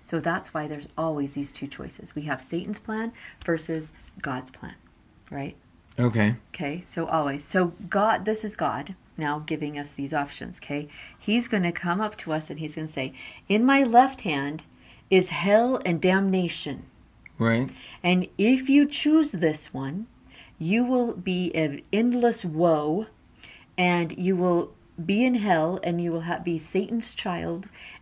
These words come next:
Speaker 1: and you cannot be able to choose anything after this."
Speaker 2: Right.
Speaker 1: That's the consequences to choosing this left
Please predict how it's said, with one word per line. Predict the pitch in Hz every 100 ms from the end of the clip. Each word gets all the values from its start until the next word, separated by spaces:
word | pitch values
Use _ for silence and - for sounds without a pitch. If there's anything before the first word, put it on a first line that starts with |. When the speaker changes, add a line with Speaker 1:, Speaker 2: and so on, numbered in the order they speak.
| -
Speaker 1:
and | 175 170 165 156
you | 170 185
cannot | 185 175 170 180 190 - 196
be | 190
able | 180 175
to | 170
choose | - 185 170 -
anything | 180 170 170 160 -
after | 180 - 139
this." | 143 - - - _ _ - _ _ _ - - 117
Speaker 2:
Right. | 110 101
Speaker 1:
That's | 175 185 214 -
the | 254
consequences | - 262 277 277 240 - 170 160 156 -
to | -
choosing | 160 - 208 185 185 180 175 - - - 143
this | 196 240 - -
left | 190 196 190 -